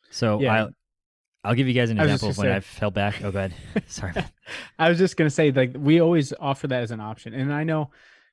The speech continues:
Speaker 2: uh, it's more people that, you know, I feel a closer relationship with that aren't afraid to ask those things, and, you know, I'll, I will willingly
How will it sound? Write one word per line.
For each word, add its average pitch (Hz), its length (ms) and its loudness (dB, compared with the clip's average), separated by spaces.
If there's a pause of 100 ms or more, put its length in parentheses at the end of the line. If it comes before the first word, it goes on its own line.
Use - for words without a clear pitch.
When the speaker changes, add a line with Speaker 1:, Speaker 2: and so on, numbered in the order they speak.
(440)
Speaker 2:
uh, 135 120 -6 (320)
it's 139 240 -10 (120)
more 139 380 -2
people 135 320 -8
that, 110 220 -10
you 117 100 -12
know, 107 80 -10
I 110 160 -8
feel 110 360 -10 (880)
a 117 140 -6
closer 123 400 -6
relationship 117 640 -8
with 147 200 -8
that 113 260 -6 (100)
aren't 120 220 -6
afraid 147 460 -6 (140)
to 147 120 -6
ask 147 200 -6
those 156 160 -10
things, 156 260 -8
and, 113 200 -8
you 113 60 -6
know, 107 80 -8
I'll, 127 460 -2 (640)
I 131 140 0
will 127 280 0
willingly 113 680 -4